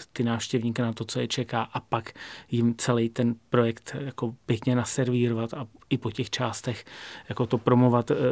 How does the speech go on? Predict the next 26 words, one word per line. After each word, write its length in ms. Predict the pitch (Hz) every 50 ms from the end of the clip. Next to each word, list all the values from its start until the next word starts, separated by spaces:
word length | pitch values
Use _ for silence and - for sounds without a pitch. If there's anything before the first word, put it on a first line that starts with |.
| 123 120
různě 300 | 117 117 120 110 120 120
to 100 | 117 123
měnit, 460 | 123 123 123 123 123 123 123 127 127 - - - - - -
protože 340 | - 117 110 123 117 127 127
vlastně 680 | 120 120 117 - - 139 131 127 123 127 123 123 123
my 80 | 123 120
jsme 200 | - - 131 127
nebyli 400 | 127 123 113 123 123 123 123 120
do 120 | 120 120
poslední 400 | 110 - 120 - - 127 120 120
doby 260 | 123 120 117 120 123
si 160 | 117 - - 131
jistí, 280 | 120 113 - - 131
jestli 200 | 117 - - -
vůbec 380 | 117 120 117 113 120 113 - -
tehdy 300 | - 113 107 110 110 110
ta 140 | - - 107 - _ - -
výstava 320 | - - - 120 117 117
přijde. 380 | 113 - - 123 113 117 120 117 - - - - - - - - -
Byla 340 | - 123 117 107 127 127 120
velmi 260 | 120 127 123 127 123
omezená 420 | 120 120 120 117 110 127 120 117 117
čistě 400 | 117 - - 120 - - 135 123
na 100 | 120 113
tři 180 | - - 131
měsíce 680 | 120 123 120 110 - - 120 - - 127 120 117 120